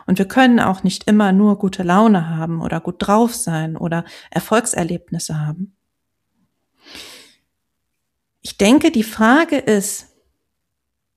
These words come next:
was am Ende wirklich wichtig ist. Und ich denke,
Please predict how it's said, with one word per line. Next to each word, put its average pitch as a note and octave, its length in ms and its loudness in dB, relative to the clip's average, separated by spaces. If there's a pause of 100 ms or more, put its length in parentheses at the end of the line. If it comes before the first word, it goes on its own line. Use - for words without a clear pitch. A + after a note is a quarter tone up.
was A3 180 -2
am A3 160 2
Ende A#3 540 2
wirklich B3 760 0 (540)
wichtig A#3 460 -4
ist. - 320 -10 (1200)
Und G#3+ 180 2
ich - 200 -6
denke, C4+ 520 0